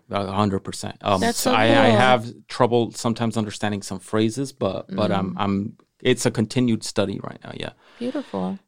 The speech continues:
Speaker 1: So that's what I'm currently reading, uh, his studies on, on the Kabbalah. Um, what I recommend to read,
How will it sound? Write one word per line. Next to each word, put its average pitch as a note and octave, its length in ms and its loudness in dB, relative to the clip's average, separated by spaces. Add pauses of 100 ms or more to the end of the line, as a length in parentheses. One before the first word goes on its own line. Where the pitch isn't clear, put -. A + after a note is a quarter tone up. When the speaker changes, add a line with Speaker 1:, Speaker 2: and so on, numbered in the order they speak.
Speaker 1:
So B2+ 180 4
that's C3 240 2
what D#3 80 4
I'm C3+ 100 4
currently C#3+ 380 0
reading, G#2+ 460 -2 (120)
uh, G2+ 100 -8
his G2 200 -10
studies G#2 340 0
on, G2+ 280 -2
on G2 180 -2
the G2+ 80 -2
Kabbalah. G2+ 640 -6
Um, F#2+ 440 -8
what G#2 140 -4
I G2+ 100 -2
recommend G#2+ 720 0
to F#3 120 -2
read, D3+ 460 0